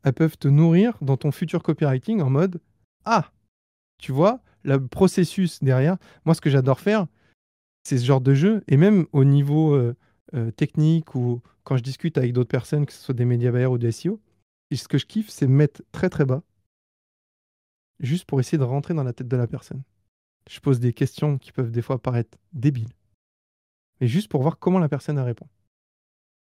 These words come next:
Et comment elle répond, ou comment elle fait tel truc, ça me permet, un, de l'apprendre à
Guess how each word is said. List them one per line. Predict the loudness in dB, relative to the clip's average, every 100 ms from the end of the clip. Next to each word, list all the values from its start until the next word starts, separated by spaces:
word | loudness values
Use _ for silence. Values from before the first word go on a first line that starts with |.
| -4
Et | -2
comment | 2 6 6
elle | 6
répond, | 4 0 -2 -4 _ _ _ _ _ _ _
ou | -10
comment | -2 2 4 4
elle |
fait | 2 -2
tel | -2 -4
truc, | -2 -6 -6 _ _ _ _ _
ça | -2 0
me | 2
permet, | 2 0 -2 0
un, | 0
de | 0 -2
l'apprendre | -2 -2 -2 -2 -8 _ _ _ _ _
à | _